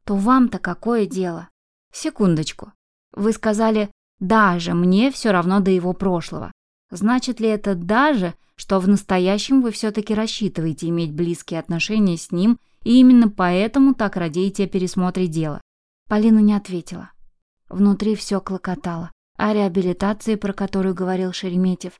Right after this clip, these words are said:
завлекая её на эфир, не было и речи. Это уже стало ясно как день. И вообще Максим был прав, когда сказал, что весь этот шоу-биз – сплошная херота, дурман, видимость, пламя для глупых мотыльков. Макс с Алексеем поняли это раньше –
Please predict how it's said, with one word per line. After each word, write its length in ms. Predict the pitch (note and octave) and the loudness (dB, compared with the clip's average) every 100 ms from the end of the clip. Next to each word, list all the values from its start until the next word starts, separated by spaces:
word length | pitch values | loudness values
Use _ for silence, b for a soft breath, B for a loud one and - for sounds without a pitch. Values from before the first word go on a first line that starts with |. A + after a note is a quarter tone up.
| - | -10
завлекая 580 | F#3+ F#3+ F#3 F#3 F3+ F3+ | -4 -2 -2 -2 0 0
её 180 | F3 | 2
на 180 | F3 F3 | 0 0
эфир, 300 | E3 - E3+ - _ | -4 -8 -10 -10 _
не 260 | - G3+ G3 | 0 2 2
было 180 | F#3+ | 0
и 160 | F#3+ F#3+ | -2 -2
речи. 360 | F3 D#3+ - - _ _ | -4 -8 -12 -18 _ _
Это 300 | A#3 A3+ F#3+ | -6 -2 -2
уже 180 | F#3 F#3 | -2 -4
стало 300 | - F#3 F#3 | -4 -2 -2
ясно 420 | F3+ F#3+ - F3 | -2 -4 -6 -6
как 200 | F3 D#3+ | -6 -6
день. 320 | F3 F3 E3+ _ _ _ _ _ - | -6 -6 -6 _ _ _ _ _ -6
И 120 | A3 | -2
вообще 320 | A#3+ A#3 - | 0 -2 4
Максим 420 | B3+ F#3 - G3+ F#3+ | 4 4 -2 -2 0
был 160 | F#3+ | -2
прав, 300 | F#3+ G3+ F3+ | -2 -2 -2
когда 280 | - D3 E3 | -6 -6 -6
сказал, 380 | - E3+ E3+ E3+ | -6 -6 -4 -6
что 220 | - F3 | -8 -8
весь 260 | E3 F3 - | -6 -6 -6
этот 220 | - D#3+ | -10 -12
шоу-биз – 600 | - F3 D#3+ D#3+ G3 - _ _ | -8 -8 -8 -4 -4 -6 _ _
сплошная 520 | - G3+ F#3 - G3 | -14 -8 -6 -2 -2
херота, 600 | F#3+ F#3+ F#3 F3+ E3+ E3+ - _ - | -2 -2 -2 -4 -8 -10 -14 _ -10
дурман, 640 | G3 G#3 F#3+ F#3+ F#3+ F3 | -2 0 0 0 -2 -4
видимость, 580 | E3+ E3+ F3 E3+ - - _ | -4 -4 -4 -6 -12 -20 _
пламя 320 | A3 A3 G3+ | 0 2 2
для 180 | F3+ F3 | -2 -4
глупых 360 | E3 F#3+ F#3 F#3 | -2 -4 -4 -4
мотыльков. 640 | F#3 G3 F#3 - E3 - - _ - _ - | -2 -2 -6 -6 -12 -12 -20 _ -20 _ 0
Макс 360 | A3 B3 - | 2 0 -2
с 60 | - | -4
Алексеем 540 | G3 F#3+ - G3+ G3+ | -4 -4 -2 2 2
поняли 420 | G3 F3+ F#3+ F3+ | 2 0 0 0
это 180 | F3+ F3+ | -4 -4
раньше – 480 | F3+ E3 D#3+ - G#3 | -4 -4 -6 -14 -18